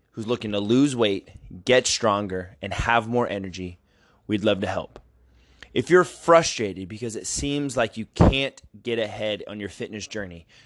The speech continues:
you're constantly spinning those wheels, we have the exact program for you. Click on our website, w w w dot we dash r dash prodigy dot com.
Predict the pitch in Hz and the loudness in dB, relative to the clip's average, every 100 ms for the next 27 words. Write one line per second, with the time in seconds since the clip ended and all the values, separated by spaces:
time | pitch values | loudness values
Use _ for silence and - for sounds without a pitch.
0 | _ 113 - 147 135 135 123 110 - - | _ -4 2 2 2 0 0 0 2 4
1 | 135 131 117 104 95 117 127 170 - - | 6 4 0 -2 0 4 4 2 -4 -14
2 | _ _ - _ 120 139 123 117 110 98 | _ _ -20 _ 4 6 6 2 -2 -2
3 | 101 - 104 98 92 90 98 85 82 _ | -2 -4 -4 -4 -4 -6 -12 -14 -16 _
4 | - _ _ _ _ _ _ _ _ _ | -20 _ _ _ _ _ _ _ _ _
5 | - 180 190 190 165 147 113 95 92 - | -2 4 6 8 8 6 4 -4 -6 -2
6 | 135 143 175 156 147 156 127 110 101 104 | 0 2 2 4 4 2 2 2 2 -6
7 | 104 101 98 95 107 123 160 165 - 110 | -2 -2 -2 -4 -4 -2 -2 -4 0 2
8 | 101 92 - 104 117 123 139 127 - 95 | 2 0 -6 0 4 4 4 0 -4 -4
9 | 87 - - 117 127 120 127 120 107 - | -4 -2 4 6 4 2 -2 0 -2 -2
10 | - 95 82 87 | -8 -8 -8 -14